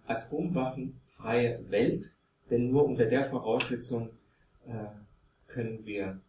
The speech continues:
über institutionalisierende,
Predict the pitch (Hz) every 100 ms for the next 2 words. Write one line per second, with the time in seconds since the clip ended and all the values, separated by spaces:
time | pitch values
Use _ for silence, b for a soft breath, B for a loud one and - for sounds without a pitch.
0 | _ _ _ _ _ _ _ _ _ _
1 | _ _ _ _ _ _ _ _ _ _
2 | 127 135 123 117 - - - 135 135 -
3 | 127 120 - 113 104 104 104 120 120 120
4 | 120 110